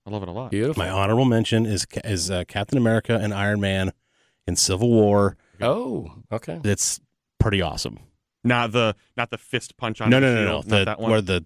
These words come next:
Speaker 1: Okay.
Speaker 3: beam of the, yeah.
Speaker 1: Oh, gotcha. Okay.
Speaker 3: It's pretty fire.
Speaker 2: That's
Speaker 1: So
Speaker 2: cool.
Speaker 1: for Empire Strikes Back, you did not choose Luke and Leia kissing.
Speaker 3: That is correct. I did not
Speaker 1: Okay.
Speaker 3: choose that. I did almost choose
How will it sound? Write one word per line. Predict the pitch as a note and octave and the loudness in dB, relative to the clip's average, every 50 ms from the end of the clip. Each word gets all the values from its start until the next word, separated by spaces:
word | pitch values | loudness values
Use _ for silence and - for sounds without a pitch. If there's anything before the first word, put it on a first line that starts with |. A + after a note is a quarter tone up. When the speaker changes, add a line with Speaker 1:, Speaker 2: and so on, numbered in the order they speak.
| _ - | _ -2
Speaker 1:
Okay. | G2 A2 A2+ A2 | 0 2 4 4
Speaker 3:
beam | A2+ A#2 A#2 A#2 A2+ | 4 4 4 2 2
of | G#2+ F#2 F#2+ | 0 -2 -2
the, | F#2 G2+ F#2 E2+ _ _ _ _ | -2 -2 -2 -2 _ _ _ _
yeah. | - F#2+ F2+ E2 | -4 -4 -2 0
Speaker 1:
Oh, | A#2 A#2+ B2 B2 B2 A#2+ A#2 A2 | 2 2 4 4 2 2 0 0
gotcha. | G#2+ A2+ A2 G#2+ - - G2+ E2+ G2+ | 0 -2 -2 -2 -4 -8 -8 -6 -6
Okay. | A2 - A#2 G2+ F#2+ - | -4 -2 -2 -4 -4 -6
Speaker 3:
It's | - - | -8 -2
pretty | - C#3+ C3 | 0 0 0
fire. | - - G2+ E2 D2+ - - _ _ _ - | 0 -2 -4 -4 -4 -12 -14 _ _ _ -8
Speaker 2:
That's | B2+ C#3 | -4 0
Speaker 1:
So | - C#3 B2+ | 0 2 2
Speaker 2:
cool. | G3 F#3 | 2 0
Speaker 1:
for | - - | 0 -2
Empire | B2 A2 B2 A2 | 0 0 0 0
Strikes | - B2 A2 G2 | 0 -2 -2 -2
Back, | A#2 G#2 G2 - | -2 -4 -4 -4
you | G#2 | -6
did | G2 G2 A2+ G2+ | -2 0 0 2
not | A2 G#2+ G2 G2 - | 2 0 0 -2 -4
choose | - - A2+ G#2 F#2+ F2+ F#2 | -2 -2 0 0 -2 -2 -2
Luke | G2 G2 F#2 - | -4 -4 -2 -2
and | F#2 F#2+ | -4 -4
Leia | F2+ E2+ E2+ - | -4 -4 -6 -6
kissing. | - F#2+ F2+ - - B1 A1+ A#1+ _ _ - | -8 -8 -8 -10 -14 -16 -20 -20 _ _ 0
Speaker 3:
That | G2+ F#2 F#2 | 0 0 0
is | F2 | -2
correct. | - - - G2 F2 E2 - - | -4 -4 -2 -2 -2 -2 -2 -4
I | |
did | E2+ E2+ E2 | -4 -4 -4
not | E2+ E2 E2 E2+ - | -4 -4 -4 -4 -4
Speaker 1:
Okay. | F#2+ D#2 | -6 -6
Speaker 3:
choose | E2 C#2+ - | -6 -6 -8
that. | - - - - _ _ - G3+ - - - - - - - _ - - - - - | -10 -12 -12 -14 _ _ -4 -4 -4 -4 -8 -10 -10 -12 -12 _ -16 -16 -14 -6 -2
I | A2+ A2+ | 0 2
did | G#2+ A2+ A2+ | 2 2 2
almost | A2 A2 A#2 A#2 A2+ G2+ - - | 2 4 4 4 2 2 0 -2
choose | - - A2 F#2+ F2+ E2+ E2 - - - | -2 -2 0 0 0 0 -2 -4 -4 -4